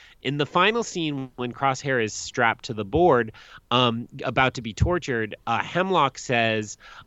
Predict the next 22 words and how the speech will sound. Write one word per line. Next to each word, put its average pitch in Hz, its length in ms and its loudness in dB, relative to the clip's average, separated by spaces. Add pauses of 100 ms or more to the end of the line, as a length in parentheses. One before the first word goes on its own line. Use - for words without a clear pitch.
(140)
um, 117 260 0 (220)
"I 135 220 4
want, 139 400 -2 (180)
uh, 123 280 0
I 131 140 0
want 123 380 -2
to 127 100 -8
track 113 320 -2
down 107 320 -4
the 95 180 -10 (220)
rogue 110 480 2 (100)
clone." 90 720 -8 (540)
And 123 480 2 (240)
at 143 160 2 (160)
that 208 320 2
moment, 151 520 0 (200)
the 123 400 -2 (180)
camera 165 560 2 (160)
cuts - 540 -2
to 139 180 -2
her. 92 640 -4 (540)
And 127 140 0